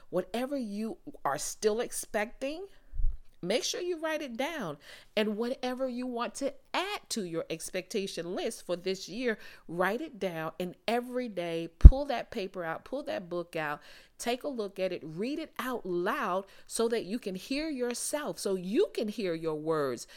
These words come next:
so you can, it can resonate in your spirit that this is what you want, this is what you're still expecting, and hold on to it. Let that thing take root in your heart so that when God hears your prayers,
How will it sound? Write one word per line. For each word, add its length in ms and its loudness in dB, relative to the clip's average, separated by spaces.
so 200 2
you 300 -2
can, 200 -2
it 140 2
can 220 -6
resonate 480 2
in 100 -2
your 180 0
spirit 520 -2
that 220 2
this 160 2
is 160 -6
what 160 -4
you 140 -8
want, 380 -4
this 160 0
is 140 -8
what 140 -6
you're 160 -4
still 280 -6
expecting, 640 -6
and 160 0
hold 440 -2
on 280 -2
to 220 -2
it. 140 2
Let 440 2
that 320 2
thing 260 2
take 280 -2
root 360 -4
in 220 0
your 200 2
heart 420 -4
so 200 2
that 220 4
when 300 -4
God 320 0
hears 560 12
your 120 2
prayers, 540 0